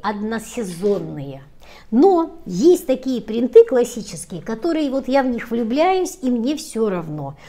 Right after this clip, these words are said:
узнаваемые они или нет. Так вот, а, в недавнем видео о стиле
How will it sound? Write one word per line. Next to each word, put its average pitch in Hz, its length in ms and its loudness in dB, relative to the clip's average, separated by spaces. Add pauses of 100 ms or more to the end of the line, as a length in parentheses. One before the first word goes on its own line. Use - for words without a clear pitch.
(120)
узнаваемые 151 1080 -4
они 135 300 -12
или 214 180 -4
нет. 139 320 -10
Так 277 260 -6
вот, 147 200 -10 (1080)
а, 175 200 -6
в 165 80 -8
недавнем 202 520 -2
видео 175 600 -6 (440)
о 190 160 -2
стиле 165 600 -8